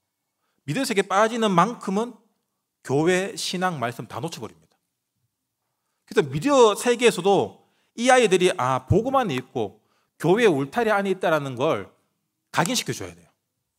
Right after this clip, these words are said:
그래야 여기에서 완전 못 빠져, 빠져나올 수 있기 때문에. 그래서 빨리 믿는 사람들이 복음 콘텐츠로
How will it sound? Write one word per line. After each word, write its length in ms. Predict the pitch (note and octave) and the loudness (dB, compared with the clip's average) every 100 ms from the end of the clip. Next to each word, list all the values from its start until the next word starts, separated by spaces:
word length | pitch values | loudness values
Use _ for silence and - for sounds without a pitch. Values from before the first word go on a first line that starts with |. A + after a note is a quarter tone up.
| _ _ _ - | _ _ _ 0
그래야 300 | A3+ B3+ E3+ | 4 6 6
여기에서 300 | A3 F3+ A#2 | 2 2 -2
완전 340 | A2+ C#3 C#3 | -4 -4 -8
못 220 | G#2 C3 - | -8 -6 -4
빠져, 320 | F#3+ - - _ _ _ _ _ D3+ _ _ | -4 -4 -14 _ _ _ _ _ _ _ _
빠져나올 360 | G#3 A#3 G#3 D3+ | -6 -4 -2 -4
수 100 | - | -8
있기 100 | - | -20
때문에. 260 | G2+ F2+ _ _ _ _ _ _ _ _ _ _ _ _ _ _ _ _ _ _ _ _ _ | -20 -20 _ _ _ _ _ _ _ _ _ _ _ _ _ _ _ _ _ _ _ _ _
그래서 160 | - G#3+ | -10 -4
빨리 260 | A3+ C#4 | -2 0
믿는 260 | F#3 D3+ F3 | -2 -2 -2
사람들이 540 | G#3+ G#3+ D3+ A#2+ C#3+ B2 | -2 -2 -4 -8 -10 -4
복음 280 | E3+ G3+ G3 | -4 -2 -8
콘텐츠로 720 | F#3+ F#3 F3+ B2+ C#3 G2+ | -8 -8 -8 -8 -8 -10